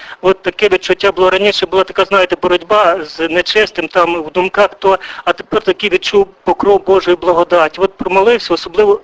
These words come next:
до Отця Небесного. Коли виявляєш йому любов, це не можеш перебодати. Як Отець наш Небесний любить, яку насилає свою божественну благодать Ісусі Христу, це просто і наповнив кімнаті, навіть от діти, які не моляться, в другій кімнаті сплять, перша, друга година, вони будуть це розуміти,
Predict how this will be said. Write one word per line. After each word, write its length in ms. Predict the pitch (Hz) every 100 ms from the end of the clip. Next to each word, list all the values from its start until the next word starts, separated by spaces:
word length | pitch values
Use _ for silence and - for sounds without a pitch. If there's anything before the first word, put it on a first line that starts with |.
| -
до 60 |
Отця 320 | 175 170 196 190
Небесного. 520 | 180 185 175 - 160
Коли 160 | 196 185
виявляєш 480 | 185 190 202 185
йому 140 | 196 175
любов, 360 | 170 208 202 - - -
це 140 | 180
не 80 | 180
можеш 220 | 190 185
перебодати. 540 | 196 180 175 180 175 190
Як 200 | 202 196
Отець 320 | - 196 -
наш 240 | 190 185
Небесний 460 | 175 - 196 185 175
любить, 240 | 196 185 170 - - -
яку 220 | - 233
насилає 520 | 220 - 202 214 202
свою 280 | - 196 190
божественну 580 | 190 185 226 226 208 196
благодать 540 | 196 185 202 190 185
Ісусі 380 | 170 202 185 180
Христу, 400 | - 170 - 190
це 140 | -
просто 440 | - 190 - 190 - - - 185
і 60 |
наповнив 520 | 185 180 - 233 208
кімнаті, 560 | - 202 202 196 180 175
навіть 240 | 185 175
от 80 | 180
діти, 220 | 226 -
які 160 | 180 190
не 120 | 185
моляться, 400 | 185 202 185 -
в 40 | -
другій 200 | 196 185
кімнаті 440 | 185 190 196 175
сплять, 460 | - 196 208 196 - - - -
перша, 320 | 202 - 180
друга 260 | 190 190
година, 380 | 170 170 196 190
вони 180 | 180 190
будуть 380 | - 208 180 175
це 120 | 180
розуміти, 540 | 180 175 185 208 -